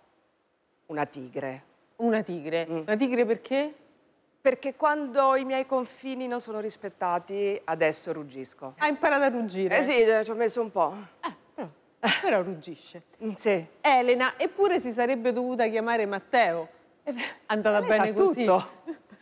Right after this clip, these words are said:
Speaker 1: Lei sa veramente tutto.
Speaker 2: Andata bene così.
Speaker 1: Sì,
Speaker 2: Meglio.
Speaker 1: ho cercato di farmi perdonare tutta la vita la mia madre di non essere un maschio.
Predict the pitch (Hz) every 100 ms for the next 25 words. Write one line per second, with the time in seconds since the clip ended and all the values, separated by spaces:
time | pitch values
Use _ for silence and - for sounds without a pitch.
0 | 302 _ - 294 190 170 185 190 247 226
1 | 214 202 190 - - 185 170 175 156 156
2 | 180 165 147 143 208 170 135 - 294 214
3 | 202 151 208 196 226 214 196 208 196 196
4 | 190 196 202 196 165 170 185 196 208 165
5 | 160 170 180 165 156 160 165 165 170 160
6 | 165 170 170 175 175 - - 214